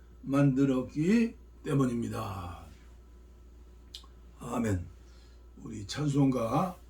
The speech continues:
사백팔십팔 장, 이 몸의 소원, 무-, 이 마-, 이 몸의 소망 무언가. 통일 찬송은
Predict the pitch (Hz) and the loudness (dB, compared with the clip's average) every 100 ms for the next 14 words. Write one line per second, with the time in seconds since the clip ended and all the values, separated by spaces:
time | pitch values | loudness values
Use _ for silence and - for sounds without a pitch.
0 | - - - - - - - 113 127 131 | -20 -20 -20 -20 -16 -12 -12 -8 -4 -2
1 | 135 131 120 - - - - - - 135 | 0 0 -2 -6 -20 -20 -20 -20 -10 -6
2 | 139 131 - 180 147 - - - - - | -4 -4 -4 -4 -4 -12 -20 -20 -20 -20
3 | - - - - - 185 143 170 95 - | -20 -20 -20 -6 -2 -2 -2 -4 -4 -10
4 | - - - - - - 123 131 131 127 | -20 -20 -20 -20 -20 -8 0 2 2 2
5 | 127 120 113 - 123 135 160 190 190 - | 2 0 -4 -6 -2 2 2 2 -4 -10
6 | - - - 113 110 113 117 127 143 131 | -20 -20 -18 -16 -14 -12 -2 4 4 4
7 | 135 127 143 139 135 123 113 117 131 147 | 4 6 6 6 4 2 -2 -6 0 2
8 | 208 202 - - - - 110 123 110 107 | 2 -2 -10 -20 -20 -14 -8 -4 -4 -4
9 | 104 95 87 73 - - - - - - | -6 -8 -10 -12 -20 -20 -20 -20 -20 -20
10 | - - - - - - - 139 139 120 | -20 -20 -20 -20 -20 -20 -6 2 4 4
11 | 127 120 110 123 180 | -2 -6 -2 0 0